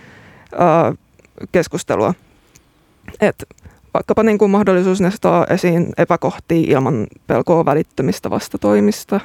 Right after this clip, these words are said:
tai, ö, ja ylipäänsä käy-, käydä ihan jokapäiväistä keskustelua politiikasta ja paljon muustakin, tota, vapautuneesti, jos vaikka oma lähipiiri tai työyhteisö tai muu tällainen,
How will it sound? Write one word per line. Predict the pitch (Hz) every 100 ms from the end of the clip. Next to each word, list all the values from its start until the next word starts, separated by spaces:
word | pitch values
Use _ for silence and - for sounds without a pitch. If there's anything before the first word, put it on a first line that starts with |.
| - -
tai, | 151 156 - - - - - - - - - - - _ -
ö, | 196 180 175 175 - _ _ _ _ _ _ _ _ -
ja | -
ylipäänsä | 180 185 165 196 165 - _ _ _ _ _ _ _ _ _ -
käy-, | 190 185 - -
käydä | 208 190 190 - _
ihan | 220 220 208
jokapäiväistä | 202 190 180 170 170 - 180
keskustelua | 165 - 196 - 170 160 170 185 - _ _
politiikasta | 170 175 175 180 202 - 196
ja | 185 - - - _ _
paljon | 185 180 180
muustakin, | 175 - - 175 - _ -
tota, | 160 165 160 -
vapautuneesti, | 214 202 170 175 170 180 -
jos | 170 -
vaikka | 170 - 165
oma | 165
lähipiiri | 151 185 170 151 -
tai | - 127
työyhteisö | - - - - - -
tai | 156 135 - - - - - - - - - -
muu | 220
tällainen, | 208 208 196